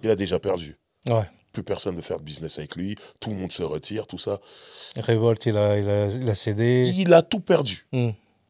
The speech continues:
Speaker 1: Et il est en liberté, hein. Alors, si tu lui rajoutes la prison, voilà. Mais, euh, pour moi, déjà, même en étant dehors, c'est, c'est déjà fini.
Speaker 2: Mais tu sais, quand je pense à Didi, je regarde vraiment depuis le, depuis le temps.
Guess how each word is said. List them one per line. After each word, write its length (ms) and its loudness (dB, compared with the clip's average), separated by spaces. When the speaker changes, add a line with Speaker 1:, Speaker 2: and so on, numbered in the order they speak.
Speaker 1:
Et 100 8
il 80 8
est 20 12
en 80 10
liberté, 380 2
hein. 120 -6
Alors, 140 -8
si 160 -6
tu 120 -8
lui 80 -2
rajoutes 320 -8
la 100 -8
prison, 480 -10
voilà. 260 -4
Mais, 260 -2
euh, 340 -2
pour 100 -6
moi, 180 4
déjà, 280 0
même 320 4
en 60 4
étant 260 -2
dehors, 400 4
c'est, 340 -12
c'est 220 -14
déjà 140 -8
fini. 300 -12
Speaker 2:
Mais 80 2
tu 60 -4
sais, 200 6
quand 140 6
je 100 -2
pense 180 2
à 80 4
Didi, 240 0
je 60 4
regarde 240 6
vraiment 220 4
depuis 300 -6
le, 160 0
depuis 300 -8
le 60 -12
temps. 280 2